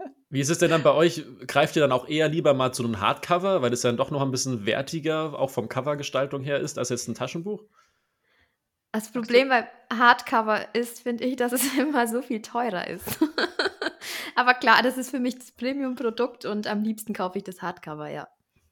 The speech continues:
Speaker 3: Also ich muss sagen, ich bin ein Taschenbuch-Fan. <laughs> Einfach aus dem Grund, weil ich unglaublich gerne abends im Bett lese und ich finde die Hardcover da so unhandlich und schwer. <laughs>
Speaker 1: Das kann ich nachvollziehen. Tatsächlich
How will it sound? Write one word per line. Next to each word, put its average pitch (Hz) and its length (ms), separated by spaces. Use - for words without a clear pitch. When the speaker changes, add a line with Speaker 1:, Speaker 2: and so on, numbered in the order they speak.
Speaker 3:
Also 190 160
ich - 280
muss 202 160
sagen, 190 180
ich 175 120
bin 190 200
ein 180 60
Taschenbuch-Fan. 165 840
<laughs> 233 840
Einfach 202 340
aus 190 200
dem 220 180
Grund, 208 180
weil 180 160
ich 202 140
unglaublich 185 540
gerne 175 240
abends 196 300
im 180 100
Bett 196 240
lese 185 260
und 202 100
ich 202 120
finde 202 200
die 190 140
Hardcover 185 560
da 190 140
so 202 120
unhandlich 220 680
und 262 140
schwer. 240 380
<laughs> 320 320
Speaker 1:
Das 160 180
kann 143 160
ich 131 100
nachvollziehen. 117 800
Tatsächlich 143 680